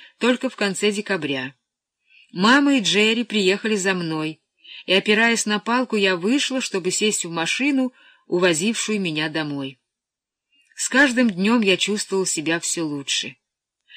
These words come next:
На Пасху Джерри посадил меня на гувернёра, и я, крепко держась в седле, объехала шагом вокруг двора. Спустя неделю мы с Джерри поженились.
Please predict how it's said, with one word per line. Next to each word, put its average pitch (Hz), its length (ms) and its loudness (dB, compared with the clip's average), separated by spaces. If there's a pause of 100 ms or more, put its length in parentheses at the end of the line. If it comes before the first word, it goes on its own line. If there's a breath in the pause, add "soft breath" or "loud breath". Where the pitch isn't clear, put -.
(160 loud breath)
На 208 160 2
Пасху 262 540 -2
Джерри 214 400 2
посадил 185 500 -2
меня 208 300 0
на 202 120 0
гувернёра, 190 720 0 (360 loud breath)
и 175 100 0
я, 247 220 4
крепко 233 420 0
держась 180 400 0
в - 40 -4
седле, 185 580 0 (320 soft breath)
объехала 196 640 0
шагом 180 500 0
вокруг 151 460 -8
двора. 143 480 -6 (1400)
Спустя 202 480 -2
неделю 202 500 2
мы 175 180 -2
с 175 60 -6
Джерри 220 300 2
поженились. 190 840 -4